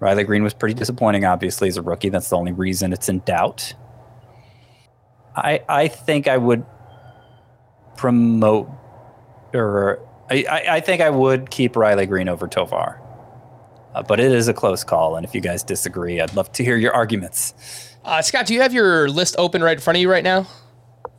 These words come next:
Speaker 1: Top one hundred, yeah.
Speaker 2: Where do you have Ricky Tiedemann on that list?
Speaker 1: Twenty-six.
Speaker 2: And Tovar is eighteen,
Speaker 1: Eighteen,
Speaker 2: so it's pretty
Speaker 1: yeah.
Speaker 2: close. I
Speaker 1: Yeah, I, I mean,
Speaker 2: Yeah.
Speaker 1: and, and that's close enough that, like, if you just really love Tiedemann,
Speaker 2: Right.
Speaker 1: you really want a pitcher,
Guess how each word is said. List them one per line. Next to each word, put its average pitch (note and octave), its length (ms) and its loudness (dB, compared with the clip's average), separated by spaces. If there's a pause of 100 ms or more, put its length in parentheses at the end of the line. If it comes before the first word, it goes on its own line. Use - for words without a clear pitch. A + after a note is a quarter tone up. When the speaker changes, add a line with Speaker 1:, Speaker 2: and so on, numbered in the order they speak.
(140)
Speaker 1:
Top A#2 160 2
one G#2+ 140 2
hundred, B2+ 240 2
yeah. - 180 2 (220)
Speaker 2:
Where F3 120 0
do A3+ 60 -2
you A3 60 2
have G#3 120 4
Ricky F3 200 -2
Tiedemann D3+ 340 2
on B2 120 2
that A#2+ 120 0
list? - 380 -6 (1080)
Speaker 1:
Twenty-six. - 640 -4 (540)
Speaker 2:
And C#3 500 0
Tovar D#3+ 760 4
is C#3+ 360 0
eighteen, D#3 520 -2
Speaker 1:
Eighteen, A2+ 240 0
Speaker 2:
so G#2 140 -2
it's B2 120 -4
pretty G3 200 0
Speaker 1:
yeah. F2 80 0
Speaker 2:
close. E3 320 0 (640)
I F#3+ 80 0
Speaker 1:
Yeah, A3 160 2
I, G#3 240 0
I G3+ 40 2
mean, G#3+ 180 2
Speaker 2:
Yeah. G3 60 2
Speaker 1:
and, G#3 120 0
and G3 160 2
that's A#3+ 160 0
close - 380 0
enough E3 480 2
that, C#3 160 2
like, C3+ 180 2
if C#3 100 -2
you D3+ 60 0
just D3 240 0
really D3 380 4
love C3 260 4
Tiedemann, C3+ 300 2
Speaker 2:
Right. C3 240 2
Speaker 1:
you A#2 80 -2
really A#2+ 200 4
want A#2 200 4
a A2 40 0
pitcher, B2+ 640 0